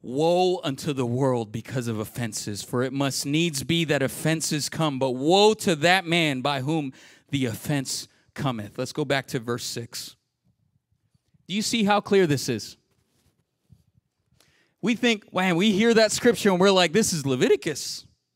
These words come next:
This is Old Testament. That must be something one of the prophets said." This was Jesus in all his love and compassion and mercy, which is new every morning, telling the people,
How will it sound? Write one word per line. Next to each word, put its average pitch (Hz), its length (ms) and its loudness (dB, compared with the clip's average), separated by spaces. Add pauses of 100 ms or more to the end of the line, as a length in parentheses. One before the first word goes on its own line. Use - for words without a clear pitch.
(400)
This 175 200 0
is 160 120 -2
Old 185 200 4
Testament. 254 560 0 (880)
That 220 200 2
must 196 180 2
be 214 140 0
something 202 540 0
one 202 140 0
of 185 60 2
the 156 100 -4
prophets 143 540 -4
said." 104 280 -12 (600)
This - 260 -12
was 196 220 -12
Jesus - 800 -10 (240)
in 120 140 -12
all 151 240 -8
his 170 260 -12
love 127 720 -10
and 110 160 -12
compassion 131 1000 -14 (280)
and 107 240 -14
mercy, 131 640 -8
which 120 260 -10
is 101 140 -14
new 123 260 -4
every 151 220 -6
morning, 120 420 -10 (1300)
telling 147 680 -12
the 135 100 -8
people, - 580 -12